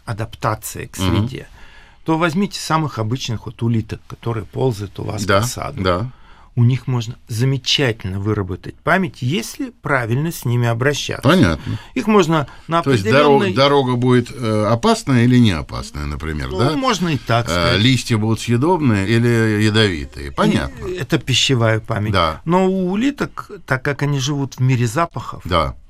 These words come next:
Speaker 1: и тактильных ощущений, больше у них нет
Speaker 2: Да,
Speaker 1: ничего.
Speaker 2: да.
Speaker 1: Правильно тестировать память, давая им какие-то запахи и положительно или отрицательное подкрепление. То есть
Speaker 2: Мгм.
Speaker 1: либо покормить, либо ударить током.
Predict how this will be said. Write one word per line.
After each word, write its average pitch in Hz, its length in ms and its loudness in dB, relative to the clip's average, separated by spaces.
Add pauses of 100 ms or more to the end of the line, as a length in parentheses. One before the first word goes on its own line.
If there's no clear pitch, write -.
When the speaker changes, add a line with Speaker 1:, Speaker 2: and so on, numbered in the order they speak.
(260)
Speaker 1:
и 220 100 2
тактильных 143 600 -2
ощущений, 117 540 -6
больше 151 380 -2
у - 20 -2
них 139 240 -4
нет 131 300 -2 (280)
Speaker 2:
Да, 101 180 2
Speaker 1:
ничего. 104 280 -8
Speaker 2:
да. 82 240 -2 (400)
Speaker 1:
Правильно 185 720 -2 (320)
тестировать 113 640 0
память, 98 400 -6
давая 123 300 0
им 95 80 -6
какие-то 110 480 -6
запахи 196 540 -2
и 285 200 -8
положительно 214 680 0
или 202 520 -6
отрицательное 123 680 -4
подкрепление. 101 880 -8 (100)
То - 60 -14
есть 92 160 -2
Speaker 2:
Мгм. 95 100 -2
Speaker 1:
либо 151 300 2
покормить, 196 580 0
либо 151 220 2
ударить 123 480 -2
током. - 360 -16